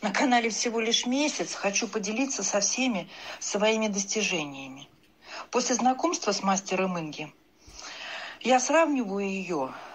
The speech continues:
с земным Прометеем. Да-да-да, не смейтесь. Эта женщина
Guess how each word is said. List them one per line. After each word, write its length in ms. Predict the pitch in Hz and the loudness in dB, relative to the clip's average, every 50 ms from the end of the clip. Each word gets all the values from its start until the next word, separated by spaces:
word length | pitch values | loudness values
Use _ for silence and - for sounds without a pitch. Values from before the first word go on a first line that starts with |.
| - - | -14 -8
с 60 | - - | -4 -2
земным 500 | - - 226 233 240 254 277 277 269 - | 2 2 2 4 4 4 4 2 2 2
Прометеем. 840 | 262 247 240 247 247 - - 190 165 139 139 135 143 143 - - - _ - - | 0 0 2 0 0 -2 -2 -2 -2 0 -2 -2 -4 -8 -10 -16 -20 _ -18 -8
Да-да-да, 720 | 170 185 220 254 247 233 262 262 262 208 180 175 175 175 - - _ _ _ _ - | 0 2 4 4 4 4 4 4 4 4 4 4 2 0 -6 -16 _ _ _ _ -10
не 100 | 196 220 | -8 -6
смейтесь. 580 | 214 - - 190 180 170 165 - - - - - - _ - - - - - - - - - - - | -6 -6 -4 -4 -4 -4 -4 -6 -6 -8 -8 -8 -10 _ -20 -18 -16 -14 -10 -10 -8 -8 -6 -2 -2
Эта 220 | 233 220 - 160 | 2 2 4 4
женщина 640 | - - 294 330 339 - - - 185 160 160 165 | 4 4 4 4 6 6 6 4 4 0 0 -2